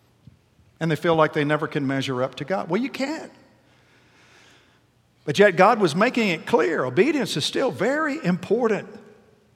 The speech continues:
to God. Grace sets us free. But God wants to be a peculiar people, wants us to be peculiar, different, in ways that reflect well on Him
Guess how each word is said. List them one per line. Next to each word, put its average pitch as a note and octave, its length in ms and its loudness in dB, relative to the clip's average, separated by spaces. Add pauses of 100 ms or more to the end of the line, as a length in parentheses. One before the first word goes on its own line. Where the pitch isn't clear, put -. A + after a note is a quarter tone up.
to - 100 -4
God. B2+ 480 0 (400)
Grace A#3 340 4
sets - 340 2
us F#3 140 0
free. B2+ 420 -2 (1700)
But B2+ 140 -10
God A3 240 4
wants G#3 220 0
to F3 80 -6
be E3 140 2
a C#3+ 40 2
peculiar F3+ 640 -2
people, A#2 320 -6
wants C3+ 220 -4
us F#3+ 240 0
to C3+ 120 -6
be A#2 140 -4
peculiar, D#3+ 800 -4 (420)
different, D#3 600 -2 (1200)
in F3+ 160 2
ways G3+ 260 6
that F#3+ 140 2
reflect F#3 480 2
well E3+ 400 2 (920)
on D#3+ 180 2
Him B2+ 460 -2